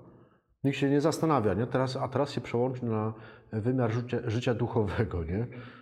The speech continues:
No, ni-, nikt, nie-, nikt tego nie robi, nie? To, to, no, czy intelektualnego, że teraz idę do, na wykłady i teraz będę tutaj intelektualnie pracował, nie? Żyję, wyłączam,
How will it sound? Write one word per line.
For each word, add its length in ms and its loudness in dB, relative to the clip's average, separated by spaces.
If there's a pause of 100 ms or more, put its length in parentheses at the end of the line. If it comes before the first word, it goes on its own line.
(100)
No, 80 2
ni-, 180 0
nikt, 400 -2
nie-, 100 4
nikt 420 -2
tego 140 4
nie 160 6
robi, 260 4
nie? 120 0
To, 200 0 (120)
to, 80 -4 (1900)
no, 200 -6 (500)
czy 200 0
intelektualnego, 1000 2
że 80 -10
teraz 360 -4
idę 200 0
do, 480 -4
na 120 -2
wykłady 480 0
i 20 -4
teraz 200 -2
będę 320 -2
tutaj 340 -4
intelektualnie 680 -2
pracował, 500 -4
nie? 200 0
Żyję, 240 2 (460)
wyłączam, 580 4